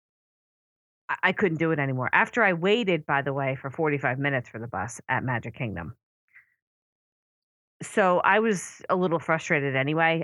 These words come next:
I, I'm not a fan of the resort. Uh, if you're gonna sleep in the studio, that bed,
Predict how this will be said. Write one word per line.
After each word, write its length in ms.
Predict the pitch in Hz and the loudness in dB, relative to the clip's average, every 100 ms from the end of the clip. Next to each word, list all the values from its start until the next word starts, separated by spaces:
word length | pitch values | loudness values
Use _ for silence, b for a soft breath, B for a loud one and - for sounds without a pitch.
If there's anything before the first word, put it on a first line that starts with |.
| - | -2
I, 260 | 160 156 135 - | 0 0 -2 -2
I'm 260 | 196 214 202 | 0 2 4
not 240 | 185 180 | 4 2
a 40 | 175 | 0
fan 280 | 180 156 | 0 0
of 100 | 147 | 0
the 80 | 147 | -2
resort. 460 | 143 147 147 143 - - | -4 0 0 0 -2 -4
Uh, 440 | 147 143 143 139 - _ _ _ | 0 2 2 0 -4 _ _ _
if 160 | 165 160 | -4 0
you're 100 | 165 | 0
gonna 240 | 180 180 | 2 2
sleep 340 | 185 185 170 175 | 2 0 0 0
in 160 | 160 | 0
the 80 | 147 | 0
studio, 720 | - - 170 160 156 151 156 _ b b b b b _ - 156 | -2 -2 0 4 4 4 0 _ b b b b b _ -8 2
that 300 | 165 139 156 | 2 2 2
bed, 440 | 156 160 170 190 | 2 4 2 -2